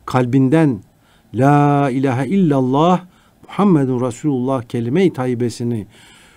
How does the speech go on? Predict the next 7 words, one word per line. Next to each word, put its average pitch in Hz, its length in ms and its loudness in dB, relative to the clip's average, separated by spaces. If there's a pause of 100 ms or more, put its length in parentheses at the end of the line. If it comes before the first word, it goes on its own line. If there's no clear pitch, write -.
(280)
şöyle 170 480 6
şöyle 135 340 2
zikredersin" 131 680 -2
diye 160 120 4
tarif 143 400 -2
etti. 110 320 -8 (1700)
Abdülhalik, 123 640 -4